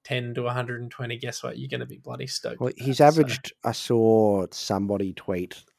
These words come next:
Speaker 2: uh, this week that he's averaged a hundred and twelve point seven since round five last year. Like, the breakout has happened. This is not a,
Speaker 1: <laughs> Yes.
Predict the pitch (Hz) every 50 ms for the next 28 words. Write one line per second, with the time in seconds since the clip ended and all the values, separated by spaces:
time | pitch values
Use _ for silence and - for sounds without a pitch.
0 | _ - - 101 95 95 95 95 95 92 92 - 117 117 107 - - 113 101 95
1 | - - 101 107 110 - - - 113 123 123 123 135 135 127 123 - - 104 113
2 | 95 117 113 113 101 107 107 101 98 98 98 95 90 - - - - 98 101 101
3 | 107 117 117 120 120 123 123 123 120 117 110 - _ - 123 117 113 110 - -
4 | - 123 117 107 113 113 113 107 107 107 - - - - 113 110 - - 110 107
5 | 107 104 - - 107 104 101 95 98 98 98 95 - - - 101 123 160 160 -
6 | 117 113 110 101 - 120 131 127 - 113 107 101 104 - - - 104 101 - 90
7 | 90 82 - - - 101 - 101 95 - 107 104 101 98 95 98 98 - - -
8 | 165 175 147 - - -